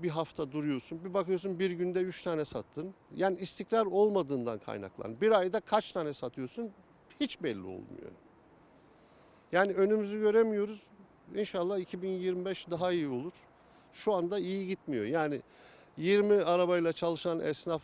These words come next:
düştü on beşe, on beş ile çalışan düştü ona. Ee, para miktar olarak çoğaldı ama alım gücü olarak düştüğü için kârda mıyız, zararda mıyız? Ben hesabını yapıyorum. Ya geçen sene işte atıyorum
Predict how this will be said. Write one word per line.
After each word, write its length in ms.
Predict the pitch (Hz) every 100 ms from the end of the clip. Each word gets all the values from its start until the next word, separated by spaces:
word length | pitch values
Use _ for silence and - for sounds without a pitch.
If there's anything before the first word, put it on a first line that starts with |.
| -
düştü 280 | 147 - 143
on 300 | 135 135 104
beşe, 240 | 82 -
on 220 | 147 160
beş 200 | 151 139
ile 100 | 147
çalışan 520 | 135 139 131 147 131
düştü 280 | 127 - -
ona. 460 | 113 127 110 101 175
Ee, 40 | - 113 110 104 92 85 80 82 82 87 87 -
para 340 | 156 175 190
miktar 500 | 165 151 175 - 196
olarak 360 | 185 180 175 175 -
çoğaldı 580 | - 160 151 135 185 196
ama 220 | 170 139
alım 640 | 127 147 185 202 170 147 123
gücü 280 | 143 139
olarak 340 | 147 131 113 110 _ -
düştüğü 340 | 123 - 202 240
için 300 | - 208 185 - - - - -
kârda 340 | 196 226 220 202
mıyız, 260 | 185 175
zararda 460 | 170 208 208 180 170
mıyız? 280 | 165 208 185
Ben 140 | 202
hesabını 560 | 165 190 202 185 170 190
yapıyorum. 480 | 180 - 127 190
Ya 140 | 196 117
geçen 360 | 156 170 185
sene 300 | 156 175 165 - - - - - - -
işte 240 | 185 - 180
atıyorum 800 | - 139 - 175 147 131 131 123